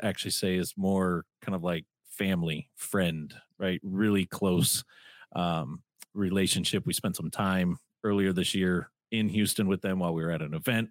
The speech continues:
We got to know them even better. They've been out here to L A to the office. And I, I'm excited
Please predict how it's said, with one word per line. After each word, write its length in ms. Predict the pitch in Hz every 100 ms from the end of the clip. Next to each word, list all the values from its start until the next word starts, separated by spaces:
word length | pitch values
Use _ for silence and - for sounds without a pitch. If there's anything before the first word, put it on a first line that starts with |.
| -
We 40 |
got 140 | 87 -
to 60 |
know 80 | 95
them 140 | 95
even 160 | 90 85
better. 320 | 101 101 98
They've 180 | 82 87
been 120 | 90
out 160 | 95 95
here 140 | 113 92
to 80 |
L 180 | 87 87
A 140 | 113 110
to 80 |
the 140 | 95 101
office. 500 | 107 95 110 101 - - - - - - - -
And 360 | 117 107 101 92 - 123 _ _ _ _ _ _ _ -
I, 100 | 95 _ _ _ -
I'm 160 | 139
excited 560 | 160 - 131 127 139